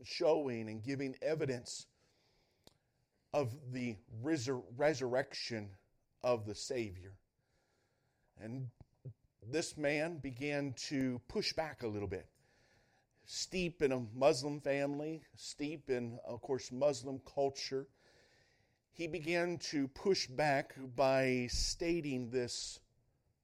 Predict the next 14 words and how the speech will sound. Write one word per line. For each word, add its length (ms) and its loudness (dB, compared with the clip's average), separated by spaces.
statement. 680 -8
He 100 -6
said, 220 4
"But 160 2
Jesus 520 0
was 140 0
put 240 0
in 100 0
a 80 2
tomb 380 -4
because 300 -4
he 80 -8
was 140 -8
dead." 360 -8